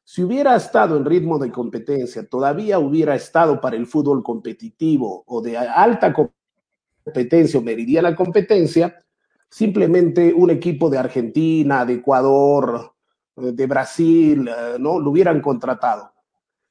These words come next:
¿Pero por qué lo contrata Alianza Lima? Por eso mismo, ¿no?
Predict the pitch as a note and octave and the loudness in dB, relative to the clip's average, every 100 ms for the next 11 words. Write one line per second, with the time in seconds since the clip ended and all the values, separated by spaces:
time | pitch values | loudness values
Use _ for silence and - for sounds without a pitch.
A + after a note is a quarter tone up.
0 | _ _ E3+ E3 E3 D3+ D3 A3+ F#3+ G3 | _ _ 4 4 4 0 2 4 4 2
1 | E3+ G3+ F#3 F#3 F#3+ G#3 A3 A3+ C#3+ B2 | 2 0 2 2 2 0 0 0 -2 -4
2 | - - _ _ D3 D3 E3+ E3 E3 C#3+ | -10 -20 _ _ -2 0 0 0 -2 -2
3 | B2 - A2 A2 B2 D3+ D#3+ _ | -6 -12 -14 -10 -8 -8 -10 _